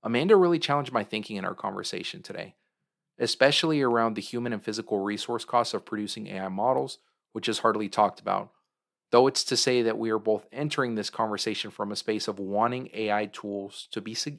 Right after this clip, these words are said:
useful and successful for our schools, I think we also acknowledge that there's many hurdles to clear in terms of privacy, effectiveness, implementation. Regardless of either of our opinions on A I and those of schools, one thing we both agreed on was that artificial intelligence is here.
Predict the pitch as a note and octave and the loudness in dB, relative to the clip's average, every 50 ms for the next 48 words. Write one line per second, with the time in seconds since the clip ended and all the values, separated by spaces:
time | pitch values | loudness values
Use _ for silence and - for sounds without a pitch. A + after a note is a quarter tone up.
0 | - - A#2+ A2+ A#2+ - - - E3 A2+ D3 D3+ - _ _ _ C3 D3+ F3 - | -14 -12 -10 -8 -8 -8 -6 -4 -2 -2 -2 -4 -8 _ _ _ -4 -2 0 0
1 | E3+ D3+ - C#3 B2+ - - A#2 - - A#2 G#2+ F#2+ - - - D3+ C#3 C3 A#2 | -2 2 2 2 2 2 -2 -4 -2 0 0 0 0 -2 -2 0 2 2 2 2
2 | A2 - - _ _ _ _ _ _ _ - A#2 A#2 B2+ B2+ A#2 - _ _ _ | 0 -4 -12 _ _ _ _ _ _ _ -4 -2 0 0 -2 -4 -8 _ _ _
3 | _ _ _ _ - A#2+ A2+ G#2+ A2 A#2+ - - B2 A2 G#2 G#2 G#2 G2+ G#2 G#2 | _ _ _ _ 0 4 6 6 6 6 6 6 6 6 6 4 4 4 4 4
4 | G#2 G#2 G#2+ G2 - G#2+ G#2 G2 - A2 G#2+ G#2 A2 A2 F#2+ A2+ A2 G#2+ G2+ G2+ | 2 0 -2 -2 0 -2 -2 -2 -4 -6 -6 -4 -4 -4 0 0 0 0 0 -2
5 | G2 - - - - - G#2+ G#2+ A#2+ A#2+ G#2+ F#2 - - G#2 G2+ G2 F#2 F#2+ F2+ | -4 -6 -10 -10 -10 -6 -4 -2 -2 -2 -4 -6 -6 -8 -8 -6 -6 -6 -6 -6
6 | - _ _ _ _ _ _ - - A2+ G#2+ G2 - - A2 G2+ F#2+ - A2 G#2 | -8 _ _ _ _ _ _ 2 4 4 4 2 0 -2 -2 -2 0 0 -2 -2
7 | - - G#2+ G#2 G2+ G2+ F#2 - - G#2+ - - G2+ G2 F#2+ - G#2 F#2+ F#2+ - | -2 -4 -8 -6 -6 -6 -6 -8 -10 -10 -10 -10 -10 -10 -10 -12 -12 -10 -10 -12
8 | - G#2+ G#2+ - _ _ _ _ _ _ _ _ _ _ _ _ _ B2+ B2 A2+ | -12 -12 -18 -20 _ _ _ _ _ _ _ _ _ _ _ _ _ 2 8 10
9 | B2 C3 D3+ D#3+ D#3+ D#3 - - A#2+ A2 A2+ A#2 B2+ B2+ A#2+ A2+ A#2 A#2 A#2 G#2 | 10 10 10 8 4 2 2 0 2 2 2 4 4 4 6 6 6 6 6 6
10 | - - A2+ A2+ G#2+ G#2+ G#2+ - - G#2 G#2+ A2 A2 G#2+ G#2+ G2+ G2+ G#2 G#2 G#2 | 2 -2 -4 -4 -4 -6 -6 -6 -4 -2 -2 -2 0 -2 -2 -2 -2 -2 -2 -4
11 | G2+ G#2 G#2 G2+ G2+ F#2+ - - - - A2+ A#2 G#2+ G2+ F#2+ - - _ _ _ | -4 -4 -4 -6 -8 -10 -10 -10 -6 -2 -2 0 0 0 -4 -6 -14 _ _ _
12 | _ _ _ _ _ - A#2 B2+ A#2+ - C3 A#2+ A2+ A2+ G#2+ F#2+ G#2 G#2 A#2+ A#2+ | _ _ _ _ _ 2 2 4 4 2 0 0 0 0 -2 0 2 2 2 2
13 | - B2+ F#2+ G#2+ A2 G#2+ G#2 G#2 G#2 G2+ G#2 G2 G#2+ G2+ G#2 G#2 G2+ G2+ - A#2 | 2 -2 -2 0 0 2 2 2 0 0 0 0 0 2 2 0 -2 -2 -2 -4
14 | A2 - - C3 A2 - A#2 A2+ B2+ B2+ A2 F#2+ - G2+ F#2+ - - G#2+ G2 - | -2 0 -2 -2 0 0 0 0 0 -2 -6 -8 -8 -8 -6 -2 -2 -2 -2 -4